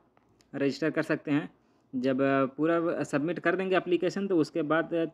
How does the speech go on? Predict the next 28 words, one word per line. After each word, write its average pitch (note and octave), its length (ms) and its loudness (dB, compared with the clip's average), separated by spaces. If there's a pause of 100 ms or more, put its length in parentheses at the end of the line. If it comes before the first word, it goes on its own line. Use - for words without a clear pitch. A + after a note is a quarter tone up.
(640)
time D3 260 0
रहता D3+ 240 4
है D3+ 60 2
बहत्तर C#3 360 2
घंटे B2 260 0
का, C#3 100 -2
तीन C3+ 220 0
दिन C#3 140 2
का C3+ 80 -2
time B2+ 260 -2
रहता A#2+ 220 -2
है। C#3 120 -4 (560)
तीन E3 200 0
दिन E3+ 200 -2
के E3+ 100 -2
अंदर D#3 480 2
में F3 160 -2
वो D#3 160 2
आपका, C#3+ 480 0
आपके C#3 240 -4
mobile C#3 320 2
पे E3 100 -4
message C3+ 360 0
आ A#2+ 80 0
जाएगा C3 260 0
hunger B2 220 -2
station C3+ 360 -6
का, D#3+ 140 -6